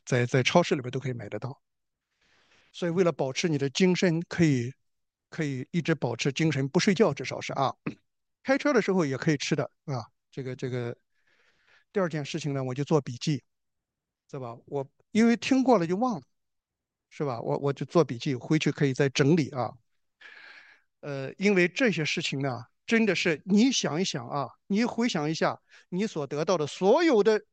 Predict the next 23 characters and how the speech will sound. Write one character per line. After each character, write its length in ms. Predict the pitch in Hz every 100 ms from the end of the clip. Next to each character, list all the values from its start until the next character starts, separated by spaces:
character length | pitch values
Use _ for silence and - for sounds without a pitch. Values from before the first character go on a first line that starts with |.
| _ _ -
这 120 | 196
些 120 | 196
信 220 | 185 233
息 160 | 185 214
里 80 | 165
边 140 | 143
儿， 60 | -
有 180 | 180 196
比 140 | 180
这 120 | 180
个 80 | 180
信 160 | 165 190
息 120 | 185
更 240 | 202 202
重 160 | 180 165
要 180 | 170 135
的 100 | 127
吗？ 100 | 123 _ _ _ _ _ _ _ _ _ _ _ _ _ _
回 340 | - 110 165 196
答 260 | 151 151
你 200 | 170 156
人 460 | 147 151 170 185 233
生 400 | 214 214 208 208